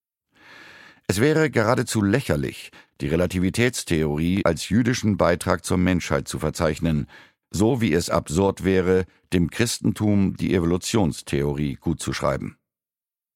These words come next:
Ähnlich lässt sich nur schwer irgendetwas spezifisch Jüdisches erkennen an der Erfindung der Ammoniaksynthese durch Fritz Haber,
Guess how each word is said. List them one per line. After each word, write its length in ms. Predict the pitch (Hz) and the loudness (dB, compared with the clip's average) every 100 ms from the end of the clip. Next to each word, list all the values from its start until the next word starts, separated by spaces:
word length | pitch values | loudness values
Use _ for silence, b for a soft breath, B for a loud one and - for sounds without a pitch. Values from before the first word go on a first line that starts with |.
| _ _ _ _ _ _ _ - | _ _ _ _ _ _ _ 0
Ähnlich 460 | 110 120 127 143 107 | 2 4 4 2 4
lässt 280 | 113 - - | 2 2 -2
sich 160 | 95 | 0
nur 200 | 104 95 | 2 2
schwer 440 | - 110 131 113 - | 0 2 2 2 2
irgendetwas 720 | 139 104 87 92 - 92 - | 2 0 0 -2 0 -2 -2
spezifisch 760 | - 85 - 107 110 92 - | -4 -4 -2 -4 0 -2 0
Jüdisches 540 | 92 110 87 - 87 85 | 0 2 2 0 -2 -2
erkennen 600 | 78 - 95 98 104 - | -4 0 2 2 0 0
an 240 | - 92 | 0 2
der 140 | 85 | 2
Erfindung 680 | 80 - 98 90 85 85 82 | 0 0 2 2 2 0 0
der 180 | 82 73 | 0 2
Ammoniaksynthese 1200 | 87 82 87 92 92 - 76 71 - 78 80 95 | 4 4 2 2 -2 -4 -2 -2 -2 -2 0 0
durch 240 | 85 85 - | 0 -2 -2
Fritz 280 | 92 - | -4 -2
Haber, 440 | 110 90 67 67 | 0 0 0 -4